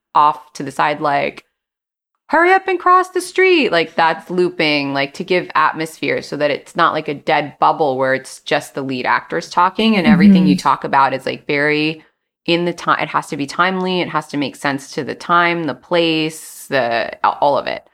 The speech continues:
Speaker 1: So you have to do a lot of research
Speaker 2: Hmm.
Speaker 1: because you don't get to watch the episode or get the script in advance. You show
Speaker 2: Hmm.
Speaker 1: up the day of and you have a set of parameters. It might be, like, nineteen twenties, New York City, um,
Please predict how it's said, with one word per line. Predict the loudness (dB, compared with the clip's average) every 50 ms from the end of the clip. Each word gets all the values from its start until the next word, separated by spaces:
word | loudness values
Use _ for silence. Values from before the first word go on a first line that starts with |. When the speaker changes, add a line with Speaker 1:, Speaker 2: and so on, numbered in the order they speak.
| _ _ _ _
Speaker 1:
So | -2 0
you | 0
have | 0
to | 0 0
do | 2 2
a |
lot | 2 2 2
of | 0 -2 -4
research | -4 -6 -4 -4 -4 -4 -4 -4 -6 -8 -10 -10 -12 -8 -4
Speaker 2:
Hmm. | 0
Speaker 1:
because | 2 4 4 4 2 0 -2 -4 -4 -4
you | -4 -2 0
don't | 0 0 0 -2 -4
get | -8 -8
to | -6 -2
watch | 0 0 0 0 -2 -6
the | -8 -8 -6 -6
episode | -8 -8 -10 -8 -4 -2 -2 0 0
or | -2
get | -2 -4 -6 -6
the | -8
script | -12 -8 -6 -6 -6 -4 -4
in | -6 -6
advance. | -6 -4 -6 -6 -4 -4 -4 -4 -4 -2
You | -2 -2
show | 0 2 4 6
Speaker 2:
Hmm. | 6 6
Speaker 1:
up | 6 4
the | 2 0
day | -2 0 0 0
of | 2 2 4 4 4 4 2 -2 -8 -18 -20 -20 -14 -8
and | -4 -2
you | 0
have | 0 0
a | -2
set | -2 -2 -2 -2
of | -4 -4
parameters. | -4 -2 0 0 2 2 0 0 0 0 0 0 0 0 -2
It | -4 -4
might | -4 -4 -4 -4
be, | -4 -4 -2
like, | -2 -2 -2 -4 -10 -20 -18 _ -2
nineteen | -2 0 0 0 -2 -4 -2
twenties, | 0 0 0 0 0 -2 -2 -4 -6 -8 -6 -4
New | -4 -2
York | 0 -2 -2 -4
City, | -4 -4 -4 -2 -2 -2 -2 -2 -4 -6 -6 -6 -2
um, | 0 0 2 2 2 0 0 -2 -4 -8 -10 -12